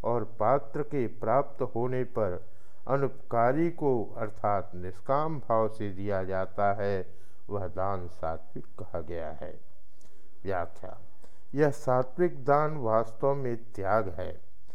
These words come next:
यह वह दान नहीं है जिसके लिए कहा गया है,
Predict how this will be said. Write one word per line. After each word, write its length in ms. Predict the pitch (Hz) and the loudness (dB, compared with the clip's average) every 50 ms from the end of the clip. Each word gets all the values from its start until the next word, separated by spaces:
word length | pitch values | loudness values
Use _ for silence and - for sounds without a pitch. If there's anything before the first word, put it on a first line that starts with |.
| - - - - - - - 120 | -2 -2 -2 -2 -2 -2 -2 2
यह 160 | 127 139 135 | 4 4 4
वह 420 | 117 120 104 110 131 156 165 165 | 4 4 2 2 4 4 4 4
दान 340 | 160 143 156 151 147 147 143 | 4 2 2 4 4 2 2
नहीं 480 | 135 113 98 104 107 131 160 170 156 120 | 0 0 0 0 0 0 0 0 0 0
है 260 | 101 98 87 78 - - - - - - - - - - - 107 | 0 0 0 0 -2 -2 -2 -2 -2 -2 -2 -4 -2 -2 -2 -2
जिसके 540 | 104 104 131 131 - - - 147 139 127 | -2 0 0 0 0 -2 0 0 2 2
लिए 380 | 113 110 113 110 104 98 95 101 - - - - - - - - - - - - | 2 2 0 2 0 0 0 -2 -2 -2 -2 -2 -2 -2 -2 -2 -2 -2 -2 -2
कहा 260 | - 98 95 - 113 131 | -2 0 0 2 0 0
गया 300 | 131 131 113 98 90 87 | 0 0 0 0 0 0
है, 320 | 87 85 85 90 - - | 0 -2 -2 -2 -2 -2